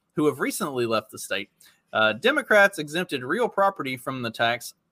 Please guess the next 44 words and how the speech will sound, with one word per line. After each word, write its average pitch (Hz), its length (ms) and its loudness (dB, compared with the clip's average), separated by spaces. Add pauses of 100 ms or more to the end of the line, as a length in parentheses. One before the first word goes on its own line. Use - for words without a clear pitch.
as 127 160 -2
a 123 80 0
favor 196 380 0
to 160 140 -4
their 139 140 2
high-end 131 440 -2
real 147 160 -4
estate 117 320 -4
industry 160 540 -6
and 113 160 -6
Hollywood 123 480 0
donors. 104 400 -4 (400)
And 131 180 0
to 160 100 -4
spread 320 300 4
the 233 80 2
wealth 233 320 2
around 165 360 2
to 139 140 -6
plaintiff 143 460 -4
bar 185 220 4
donors, 113 420 -2 (220)
the 139 100 -6
bill 175 260 6
would 165 120 0
apply 165 320 2
the 147 100 -6
state's 175 400 -4
False 180 380 0
Claims 233 480 -4
Act 117 240 -2 (160)
to 135 320 -6
wealth 180 320 2
tax 151 420 2
records 135 500 -4
and 123 160 -8
statements. 120 520 -2 (280)
This 147 220 -4
means 147 240 -4
that 120 320 2 (180)
plaintiff 180 380 0
attorneys 147 540 -2
could 123 180 -6
sue 226 420 -2